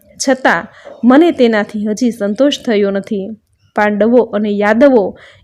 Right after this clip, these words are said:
એક કુટુંબના સમૂહ રૂપે મનાય છે. આપે પ્રત્યક્ષ તેમનો વંશ જોયો છે. વળી આપ એમની વંશવાણીથી કથા કહેવામાં કુશળ છો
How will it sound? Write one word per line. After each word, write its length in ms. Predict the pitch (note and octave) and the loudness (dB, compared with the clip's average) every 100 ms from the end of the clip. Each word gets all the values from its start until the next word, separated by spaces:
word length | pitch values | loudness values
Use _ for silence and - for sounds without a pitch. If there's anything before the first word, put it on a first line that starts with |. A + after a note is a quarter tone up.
| - | 0
એક 200 | B3+ B3+ | 2 2
કુટુંબના 680 | A3 C4 C#4+ E4 D#4+ B3 G#3 | 0 0 2 4 4 2 0
સમૂહ 440 | - A#3 C#4+ C4+ | -2 2 4 4
રૂપે 300 | A3 G#3 B3 | 2 2 0
મનાય 340 | C4 G#3+ G3 G3+ | 2 0 -2 -4
છે. 380 | - G3+ G#3 - _ _ - | -4 -6 -6 -12 _ _ -6
આપે 220 | A3+ G3 | -4 -4
પ્રત્યક્ષ 580 | - A3 D4 C#4+ - B3+ | -4 -4 2 0 2 -2
તેમનો 440 | G#3+ G#3 G3+ G3 | -2 -4 -2 -2
વંશ 280 | G#3 C4+ C4 | -2 -2 -2
જોયો 400 | G#3+ A3+ G3+ G3 | -4 -4 -2 -4
છે. 400 | G3 G3 G3 A#3 _ _ - - - | -6 -8 -8 -12 _ _ -20 -20 0
વળી 240 | B3 E4+ | 4 4
આપ 480 | - A#3 C4 - - | 4 2 0 -2 -4
એમની 320 | A3+ A3+ G#3+ | -2 0 0
વંશવાણીથી 840 | G#3 A3+ C#4 C#4+ A#3 G#3 G#3 G#3 A#3+ | 0 0 0 0 0 0 -2 -2 -4
કથા 320 | - G3 G#3+ | -4 -6 -6
કહેવામાં 520 | G3+ G3+ A3+ B3 A3+ | -4 -4 -2 0 -2
કુશળ 400 | G3+ G#3+ - C4 | -4 -8 -2 0
છો 360 | B3+ A#3+ G3+ G3+ | 0 -2 -6 -6